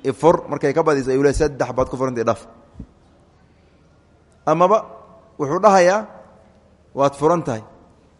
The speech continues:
oo waad furan tahay, oo waad furan tahay," waa hal fadhi.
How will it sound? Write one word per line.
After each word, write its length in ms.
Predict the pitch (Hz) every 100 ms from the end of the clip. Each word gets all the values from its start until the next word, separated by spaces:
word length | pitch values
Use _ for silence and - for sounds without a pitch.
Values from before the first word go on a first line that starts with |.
| _ _ _ _ _ _
oo 100 | 156
waad 180 | 170 165
furan 300 | 165 170 185
tahay, 220 | 160 131 - - - - _ _ _ -
oo 80 | 170
waad 140 | 180 -
furan 240 | 180 196
tahay," 120 | 170
waa 60 | 160
hal 80 | 170
fadhi. 240 | 135 107